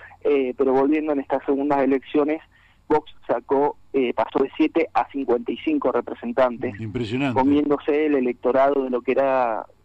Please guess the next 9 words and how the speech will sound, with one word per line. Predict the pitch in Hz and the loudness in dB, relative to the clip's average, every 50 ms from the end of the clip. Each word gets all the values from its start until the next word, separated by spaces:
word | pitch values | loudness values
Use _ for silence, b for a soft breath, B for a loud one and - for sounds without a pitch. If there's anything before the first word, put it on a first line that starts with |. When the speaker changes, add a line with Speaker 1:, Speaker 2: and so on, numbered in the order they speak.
| _ _ _ _ _ - - - | _ _ _ _ _ -20 -18 -6
Speaker 1:
Ciudadanos, | - 139 139 139 139 143 160 165 147 143 143 151 - - - - _ | 0 2 4 4 4 6 6 4 4 2 0 -6 -10 -14 -20 -20 _
que | - 123 123 | -4 -2 0
era | 127 131 127 127 117 - B B B B B B | 2 4 4 4 4 2 B B B B B B
el, | - - 120 120 - | -4 -2 -2 -2 -2
teóricamente | - 135 131 135 139 - 143 123 135 135 135 135 131 | -2 -2 0 0 0 0 -2 -2 -2 -4 -4 -2 -2
el | 127 131 - | -2 0 0
centro, | - 170 156 143 135 143 151 160 - - _ _ _ _ _ _ _ _ _ _ - 110 | -2 -2 -2 -2 0 0 0 -2 -2 -6 _ _ _ _ _ _ _ _ _ _ -8 -4
o | 107 110 107 107 | -2 -2 -2 -2
Speaker 2:
Mm. | 104 95 90 87 | -4 -8 -12 -16